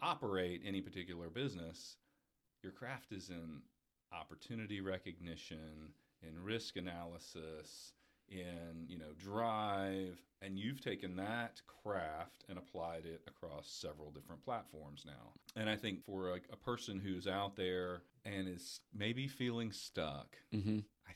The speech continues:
Speaker 1: think maybe you need to, maybe it's a sitting down with somebody who can see what your gift is, who can help you unpack that, and then help you brainstorm where does that craft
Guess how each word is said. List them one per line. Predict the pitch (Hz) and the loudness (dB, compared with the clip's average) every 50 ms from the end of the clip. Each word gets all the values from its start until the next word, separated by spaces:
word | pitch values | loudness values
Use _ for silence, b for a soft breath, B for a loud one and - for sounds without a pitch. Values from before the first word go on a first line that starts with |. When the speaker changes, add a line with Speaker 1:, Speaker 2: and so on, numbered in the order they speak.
| - - | -6 -4
Speaker 1:
think | 139 127 101 | -4 -2 -2
maybe | 101 101 107 117 | -2 -2 -2 -2
you | 123 127 127 | -2 -2 -2
need | 131 127 113 | -2 -2 -2
to, | 113 - 101 95 - - | -4 -4 -6 -8 -6 -4
maybe | 101 107 120 143 | -2 -2 -2 -2
it's | 143 - | -2 -4
a | 139 117 | -4 -4
sitting | - - - - 123 123 117 113 | -4 -2 0 2 4 4 4 4
down | 107 110 107 107 110 113 | 4 4 4 4 4 2
with | 101 95 98 | 0 -2 -2
somebody | - - - 120 110 110 107 107 107 104 107 107 104 | -4 -4 -2 -2 -2 0 0 0 -2 -2 -2 -2 -4
who | 101 101 | -4 -6
can | 95 - 82 80 78 | -8 -8 -8 -10 -8
see | - - - - - 117 110 110 110 110 110 107 110 | -8 -10 -10 -6 -4 -2 0 0 0 0 0 0 0
what | 101 98 98 98 95 - 90 | 2 2 2 2 2 0 -2
your | 92 90 90 85 85 82 - | -6 -6 -6 -6 -8 -12 -10
gift | 80 87 90 95 104 107 - - - - | -6 -2 0 0 0 -2 -4 -8 -6 -2
is, | 110 110 107 107 107 107 107 104 104 101 101 101 | 0 2 2 2 2 2 2 0 0 -4 -6 -8
who | - 104 | -8 -8
can | 92 - 85 - | -8 -8 -8 -6
help | 107 110 107 104 - 110 | -2 -2 -2 -2 -2 -2
you | 104 104 101 98 | -2 0 2 2
unpack | 98 98 98 - 110 104 104 104 - - | 0 0 0 -2 -2 -2 -2 -4 -6 -6
that, | 104 104 104 101 101 101 101 101 98 - - - - b b b b b b b b | -2 -2 0 0 0 -2 -4 -6 -8 -10 -14 -18 -20 b b b b b b b b
and | 95 95 98 | -4 -2 -2
then | 98 98 98 104 | -2 -4 -4 -6
help | 113 113 113 - | -8 -8 -8 -8
you | 120 117 117 | -6 -6 -6
brainstorm | 110 101 104 104 104 107 107 107 104 101 - - - 95 92 92 90 87 85 85 87 85 87 87 - b b b b b b b b b _ _ _ _ _ _ | -6 -4 -4 -2 0 2 2 0 0 -2 -4 -4 -2 -2 -2 -2 -2 -2 -4 -6 -6 -6 -8 -10 -12 b b b b b b b b b _ _ _ _ _ _
where | - 95 101 107 110 | 0 4 4 6 6
does | 113 113 104 98 90 | 4 2 0 0 2
that | 98 98 101 107 110 - | 4 4 4 4 2 0
craft | - - - 110 98 92 90 90 87 82 82 82 - - - - - | -4 -2 0 2 4 4 4 2 0 -2 -2 -2 -4 -10 -16 -20 -20